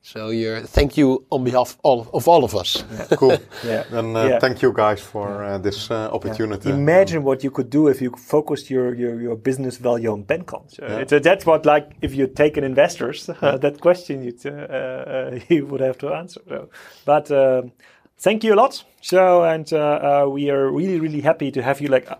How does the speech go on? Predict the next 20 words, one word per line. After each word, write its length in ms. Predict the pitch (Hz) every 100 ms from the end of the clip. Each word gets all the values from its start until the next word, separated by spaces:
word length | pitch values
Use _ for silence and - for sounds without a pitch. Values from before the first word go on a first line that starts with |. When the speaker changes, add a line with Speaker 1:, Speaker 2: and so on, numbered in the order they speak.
| _
Speaker 3:
uh, 120 | - 78 -
as 160 | 131
our 180 | 127 117
first, 520 | 120 - 156 151 - 139
uh, 360 | 139 135 139
real, 380 | 135 135 123 120
uh, 240 | 135 135 131
Wimlex 400 | 160 151 - -
guest. 260 | - - -
Speaker 2:
Cool, 200 | 123 117
Speaker 3:
Thank 120 | 110
Speaker 2:
and, 60 | 110
Speaker 3:
you. 40 |
Speaker 2:
uh, 40 |
good 220 | 107 120 113
luck 220 | 104 -
with 140 | 98
the 340 | 101 98 98 98 _
podcast, 600 | - - - 95 95 - 101
uh, 240 | 98